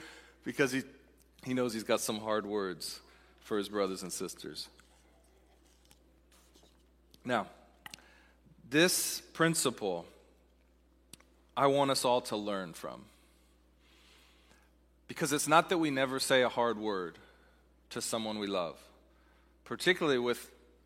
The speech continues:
those of us who are seeking to be in step with the peculiar wisdom of Christ. There's gonna be times where we need to give a corrective word,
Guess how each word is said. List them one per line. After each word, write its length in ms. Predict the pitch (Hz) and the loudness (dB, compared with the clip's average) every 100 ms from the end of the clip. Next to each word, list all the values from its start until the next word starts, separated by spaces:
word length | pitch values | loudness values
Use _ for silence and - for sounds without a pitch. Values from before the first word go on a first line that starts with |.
| _ | _
those 260 | 117 135 123 | -2 -2 0
of 140 | 120 | 0
us 220 | 117 113 - | 0 0 -2
who 160 | 123 | -2
are 160 | 127 117 | 0 -2
seeking 500 | - - 175 175 147 | 0 0 0 0 -4
to 120 | - | -4
be 140 | 127 127 | -4 -4
in 320 | - 139 143 | -2 -4 -4
step 320 | - 135 120 | -2 0 0
with 100 | 120 | -4
the 80 | - | -12
peculiar 520 | 104 - 135 127 123 | -14 -10 -4 -2 -2
wisdom 340 | 113 113 113 113 | -2 -4 -6 -8
of 80 | |
Christ. 180 | - 143 - - - | 0 -2 -2 -18 -6
There's 200 | 135 113 | -4 0
gonna 180 | 147 160 | 2 4
be 100 | 170 | 4
times 360 | 170 156 139 | 4 4 4
where 100 | 139 | -2
we 220 | 127 139 | -2 -2
need 560 | 143 135 151 170 123 107 - - - | 0 0 2 2 0 -4 -16 -20 -10
to 100 | 123 | -4
give 160 | 127 117 | -2 -2
a 40 | |
corrective 520 | - 117 113 - 104 | 0 0 0 -2 -4
word, 400 | 123 151 110 90 | 0 0 0 -4